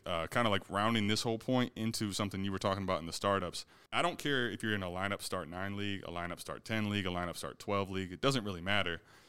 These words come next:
A lot of times it's easy and people want to tier up and kinda consolidate, right? And I think it's okay to do that as spots,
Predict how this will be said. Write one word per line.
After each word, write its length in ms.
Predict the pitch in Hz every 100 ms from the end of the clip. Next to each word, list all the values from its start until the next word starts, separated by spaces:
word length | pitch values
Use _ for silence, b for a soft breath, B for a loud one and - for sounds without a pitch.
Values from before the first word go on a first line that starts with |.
| B B -
A 60 | 113
lot 180 | 135
of 80 | 160
times 240 | 160 135 113
it's 280 | 117 107 -
easy 320 | 127 123 127
and 100 | 101
people 240 | 123 113 101
want 200 | 110 -
to 140 | 101
tier 380 | - - 113 104
up 240 | 92 104 101
and 100 | 95
kinda 220 | 98 90
consolidate, 720 | 92 85 90 85 78 64 - -
right? 180 | 85 85 _ _ _ _ -
And 220 | 107 98
I 60 | 101
think 220 | 185 190
it's 240 | 147 - -
okay 300 | 120 117 123
to 100 | 110
do 180 | 90 113
that 200 | 139 -
as 100 | 104
spots, 520 | - 117 139 - -